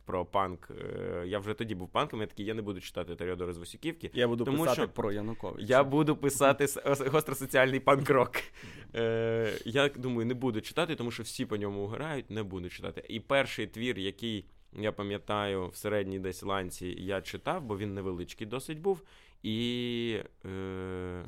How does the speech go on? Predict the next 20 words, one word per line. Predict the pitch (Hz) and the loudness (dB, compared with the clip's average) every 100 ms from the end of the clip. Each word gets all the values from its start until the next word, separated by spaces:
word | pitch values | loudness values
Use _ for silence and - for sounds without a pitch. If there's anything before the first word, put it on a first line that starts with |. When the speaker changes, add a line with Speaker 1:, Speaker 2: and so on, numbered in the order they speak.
| - | -4
Speaker 2:
Тягне | 135 123 | 2 4
Speaker 1:
мене | 120 | 4
це | |
Speaker 2:
інтригу. | 120 143 123 95 95 85 - - - | 2 2 2 0 -4 -8 -18 -20 -10
Speaker 1:
Тягне, | 95 95 117 131 | -4 -2 -2 -4
тягне, | 90 90 | -6 -4
та? | 107 127 - 98 | 0 0 -2 -4
Як | 104 107 107 | -2 -2 0
ви | 107 | 0
думаєте, | 104 104 95 95 135 | 0 0 0 2 2
Speaker 2:
Ну, | 113 | 2
Speaker 1:
що | - - | 2 6
Speaker 2:
що | 143 | 6
Speaker 1:
це? | |
Speaker 2:
ж | - - | 4 -2
це | 123 | -6
було? | 110 120 | -2 0
Speaker 1:
Це, | 117 156 165 135 | 4 4 4 2
це | 139 143 | 2 0
був, | 127 151 | 2 0